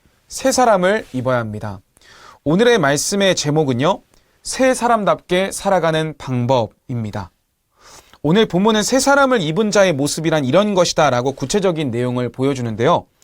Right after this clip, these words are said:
이 말씀을 통해 고등부 친구들이 우리 스스로의 모습을 각자의 자리에서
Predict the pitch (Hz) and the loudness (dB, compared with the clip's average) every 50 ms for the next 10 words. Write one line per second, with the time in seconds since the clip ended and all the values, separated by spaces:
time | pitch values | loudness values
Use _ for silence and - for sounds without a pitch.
0 | - - - - _ _ - 131 143 165 175 165 - - 175 170 165 - 165 165 | -20 -20 -20 -20 _ _ -2 0 2 2 2 0 0 -2 -2 -2 -2 -2 -2 -4
1 | 156 - - 147 180 202 185 185 180 - - 170 160 143 147 180 208 160 - - | -2 -2 -2 -2 -2 0 -2 -2 -2 -4 -4 -4 -2 -2 -2 0 -2 -2 -2 -6
2 | _ _ _ _ _ _ _ - 147 170 190 190 185 - - 285 - - - 254 | _ _ _ _ _ _ _ -4 -2 0 0 0 0 0 0 0 0 0 0 2
3 | 240 226 214 208 208 208 202 160 123 135 131 - - 135 127 120 156 208 208 - | 2 4 4 4 2 2 0 0 -2 -2 -2 -2 -2 -2 0 2 2 0 -2 -4
4 | _ _ _ _ _ _ - - 135 127 - - 165 156 - 139 135 135 139 135 | _ _ _ _ _ _ -10 -10 -8 -4 0 2 2 2 2 0 0 0 0 0
5 | 127 - 139 151 180 208 226 | 0 0 0 0 0 0 -2